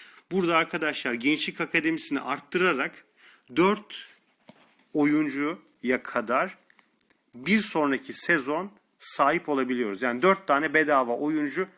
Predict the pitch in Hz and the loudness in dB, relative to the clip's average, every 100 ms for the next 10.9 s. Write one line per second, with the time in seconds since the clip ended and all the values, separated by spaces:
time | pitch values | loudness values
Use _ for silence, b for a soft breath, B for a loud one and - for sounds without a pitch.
0 | b - 151 151 139 123 117 98 - B | b -6 -4 -2 -2 -2 -4 -6 -10 B
1 | B 160 175 170 160 180 185 175 180 175 | B -4 0 0 2 2 2 2 0 0
2 | 180 175 175 175 180 190 185 B B B | -2 -2 -2 -2 0 -2 -4 B B B
3 | 160 156 170 147 156 165 165 175 170 147 | -4 2 2 4 2 2 -2 0 2 2
4 | 127 120 120 170 185 B B 170 190 - | 0 -2 -2 -2 -4 B B 2 4 4
5 | 135 123 123 113 131 160 - 135 127 123 | 0 -2 -4 -2 -2 -2 -4 -4 -2 -2
6 | 123 107 110 170 180 B B - - 170 | 0 -2 0 -2 -4 B B -4 2 2
7 | 151 156 127 113 156 175 175 185 190 - | 2 0 -2 0 2 2 4 2 0 -6
8 | _ - 165 143 151 147 135 135 170 - | _ -4 0 0 -2 -2 -2 0 -4 -2
9 | 127 127 147 139 127 117 104 95 - - | -2 0 0 0 0 -2 -6 -6 -10 -12
10 | _ B B B 143 - 107 123 131 | _ B B B -10 -8 -6 -6 -6